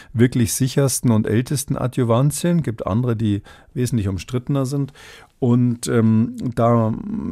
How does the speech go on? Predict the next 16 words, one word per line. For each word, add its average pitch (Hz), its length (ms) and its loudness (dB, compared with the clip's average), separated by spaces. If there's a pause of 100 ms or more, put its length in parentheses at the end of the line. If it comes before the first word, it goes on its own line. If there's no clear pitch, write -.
(260)
das 127 240 -2
wird 131 260 -2
eben 117 340 2
seit 107 300 0
vielen 127 380 0
Jahrzehnten 113 680 2
weltweit 107 460 0
verwendet 104 500 0
und 110 160 -2
deshalb 104 300 -2
gibt's - 260 -6
sehr, 110 220 4
sehr 107 180 0
viele 110 240 0
Daten 98 400 0
dazu. 104 480 0